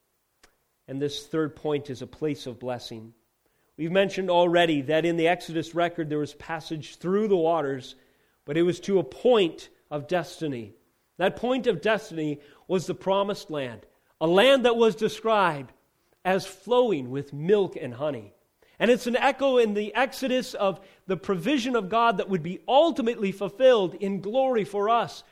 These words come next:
where we will freely partake of the tree of life, which is the healing of the nations. But the land of promise of old represented that consummate reality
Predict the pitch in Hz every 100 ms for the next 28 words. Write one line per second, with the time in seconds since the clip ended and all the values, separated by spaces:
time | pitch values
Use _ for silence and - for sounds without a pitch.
0 | _ _ - 185 202 294 269 208 - 269
1 | 320 302 - 247 240 240 247 165 - -
2 | _ - 170 180 - - 262 233 180 233
3 | 220 180 175 170 165 135 - - 240 185
4 | 135 123 151 139 143 147 - - - -
5 | _ _ _ _ _ _ 160 160 180 185
6 | 233 262 202 170 - 214 247 233 - 170
7 | 240 254 226 214 240 214 143 147 285 254
8 | 214 175 175 - - 190 - 185 180 190
9 | 180 214 220 165 143